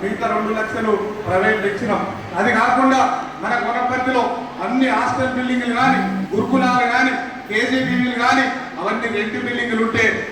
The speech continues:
ఇప్పటికి దాదాపు ఆరు నుంచి ఏడు వంద కోట్లతోన మనం ఆ బిల్డింగ్లు కూడా సొంత బిల్డింగ్ చేస్తున్నాం. దాని తర్వాత వనపర్తికి రెండు వందల కోట్లతోన ఇంటిగ్రేటెడ్ అప్పు తీసుకొచ్చినాం.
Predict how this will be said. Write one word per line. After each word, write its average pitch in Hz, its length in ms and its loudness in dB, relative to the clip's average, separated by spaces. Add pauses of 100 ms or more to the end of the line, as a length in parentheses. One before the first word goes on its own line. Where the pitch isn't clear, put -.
(100)
ఇప్పటికి 233 420 0
దాదాపు 233 480 2
ఆరు 233 360 2
నుంచి 233 400 0
ఏడు 240 360 2 (180)
వంద 214 200 0
కోట్లతోన 226 760 2 (260)
మనం 202 160 0
ఆ 208 160 2
బిల్డింగ్లు 220 360 0
కూడా 214 140 0
సొంత 208 420 -2
బిల్డింగ్ 214 300 -2
చేస్తున్నాం. 208 680 0 (180)
దాని 240 200 4
తర్వాత 254 460 4 (440)
వనపర్తికి 254 680 0 (300)
రెండు 240 200 2
వందల 247 380 2
కోట్లతోన 254 600 2 (180)
ఇంటిగ్రేటెడ్ 247 640 -2
అప్పు 254 300 2
తీసుకొచ్చినాం. 254 600 0